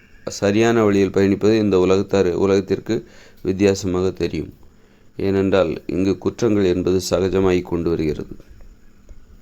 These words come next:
நேர்மையாக வாழ்வது வித்தியாசமாக தெரிகிறது. அதனால, வித்தியாசமா வா-, நேர்மையா வாழணும் அப்படின்னா,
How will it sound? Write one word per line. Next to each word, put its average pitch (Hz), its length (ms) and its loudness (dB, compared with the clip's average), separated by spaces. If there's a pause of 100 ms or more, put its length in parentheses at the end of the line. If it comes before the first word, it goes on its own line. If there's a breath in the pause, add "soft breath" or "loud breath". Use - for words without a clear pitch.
(440 soft breath)
நேர்மையாக 104 560 2
வாழ்வது 92 400 4
வித்தியாசமாக 92 640 -2
தெரிகிறது. 78 520 -10 (1300 soft breath)
அதனால, 107 420 0 (160)
வித்தியாசமா 113 600 0
வா-, 98 220 2
நேர்மையா 113 460 2
வாழணும் 101 460 2
அப்படின்னா, 87 400 -2